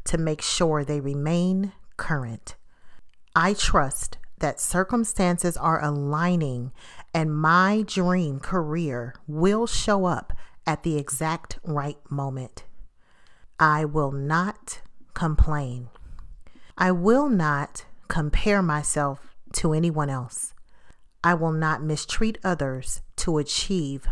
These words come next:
my career dream. I operate in excellence. I have a purpose and I will fulfill it. I eliminate time wasters.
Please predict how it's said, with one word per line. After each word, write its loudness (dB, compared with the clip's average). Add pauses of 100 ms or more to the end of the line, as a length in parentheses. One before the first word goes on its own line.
my 2
career -2
dream. -6 (1040)
I 4
operate 2 (200)
in -4
excellence. -6 (920)
I 2
have -2
a -2
purpose 2 (100)
and -6
I 4
will 2
fulfill -2
it. -10 (920)
I 2
eliminate 2
time 4
wasters. -8